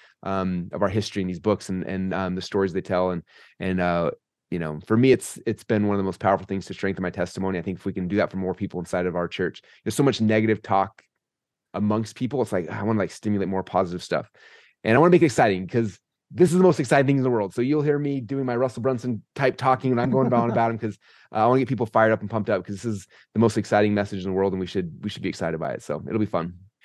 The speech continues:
Speaker 2: And those replica sets, I mean, they're, they're, they're no, uh, small potatoes. They're, they're expensive in and of themselves. I mean, they're not
Speaker 1: Yeah.
Speaker 2: the,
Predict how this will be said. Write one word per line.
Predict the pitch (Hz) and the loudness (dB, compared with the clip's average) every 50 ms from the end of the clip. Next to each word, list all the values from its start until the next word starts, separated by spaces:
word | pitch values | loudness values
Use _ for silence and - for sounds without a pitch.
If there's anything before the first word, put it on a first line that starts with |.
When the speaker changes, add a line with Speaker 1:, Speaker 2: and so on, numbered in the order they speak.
| - - - | -20 -6 0
Speaker 2:
And | - 175 185 190 | 2 4 4 6
those | 196 185 - - | 4 4 4 4
replica | 208 254 - - 359 - - 170 | 2 2 4 2 0 2 2 0
sets, | - - 202 220 226 - - - - - | 2 4 4 4 4 2 0 -6 -6 0
I | - 156 | 2 4
mean, | 156 156 147 147 143 143 143 | 4 6 6 4 4 4 4
they're, | 139 147 170 190 185 - | 4 4 4 4 2 0
they're, | - 147 160 175 190 202 202 196 - - | 2 2 4 4 4 4 4 2 2 0
they're | 147 147 160 185 202 | 2 2 4 4 4
no, | 208 190 185 185 185 180 180 175 | 4 4 4 6 6 4 4 4
uh, | 175 160 151 151 147 135 | 4 4 4 2 2 0
small | - - 180 175 | -2 0 0 0
potatoes. | 156 - 139 - 170 196 226 208 143 123 | 0 0 0 4 4 4 4 4 4 4
They're, | 123 151 185 220 208 - | 4 4 4 4 2 2
they're | 143 143 170 220 226 | 4 6 6 6 6
expensive | 180 - - - 170 156 156 - 156 139 | 4 0 0 2 2 2 4 2 2 2
in | 151 160 160 | 4 4 4
and | 147 147 | 4 4
of | 143 135 127 | 2 2 2
themselves. | 131 123 120 117 - - 190 143 151 - - | 2 0 0 0 2 4 4 4 4 2 2
I | 123 | 2
mean, | 131 127 127 | 4 4 4
they're | 131 131 135 | 4 4 6
not | 143 135 117 | 6 4 4
Speaker 1:
Yeah. | 98 95 | 4 2
Speaker 2:
the, | 131 123 120 117 | 2 2 2 0